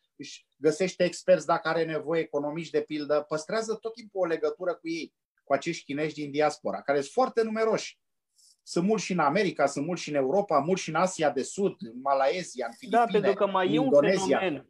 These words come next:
Speaker 2: uh, mai e un fenomen, e vorba de o identitate culturală extrem de pregnantă și de puternică. Uh, ori eu am, uh, observat lucrul ăsta, că doar am stat aproape douăzeci de ani în afara țării și e clar că, uh, identitatea, uh, mai puternică sau mai slabă,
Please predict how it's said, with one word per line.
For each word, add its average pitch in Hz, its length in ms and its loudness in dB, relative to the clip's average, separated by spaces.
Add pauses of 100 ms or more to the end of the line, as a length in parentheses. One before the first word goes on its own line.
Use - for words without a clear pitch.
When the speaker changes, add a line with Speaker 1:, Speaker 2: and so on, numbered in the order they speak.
(120)
Speaker 2:
uh, 160 220 0
mai 156 200 -4
e 185 40 -4
un 196 120 -8
fenomen, 165 480 -8
e 147 60 -4
vorba 180 320 -4
de 170 100 -6
o 170 40 -2
identitate 156 1000 -2
culturală 143 600 -2
extrem 156 520 -2
de 147 100 2
pregnantă 131 720 0
și 110 100 -8
de 117 120 -6
puternică. 113 800 -4 (400)
Uh, 135 300 4
ori 143 280 -4
eu 160 80 -4
am, 220 140 -6
uh, 214 220 -4
observat 185 520 0
lucrul 151 260 -4
ăsta, 135 220 -2
că 135 120 -10
doar 143 160 -2
am 143 120 -6
stat 160 300 -2
aproape 151 420 -2
douăzeci 131 560 -4
de 127 80 -6
ani 139 180 -4
în 127 60 -10
afara 127 420 -2
țării 120 500 -10
și 180 500 -10
e 165 140 -8
clar 196 340 -4
că, 185 380 -4
uh, 143 420 -4
identitatea, 147 1400 -4
uh, 139 180 -8
mai 135 260 -4
puternică 147 680 -6
sau 123 180 -6
mai 123 180 -6
slabă, 127 720 -2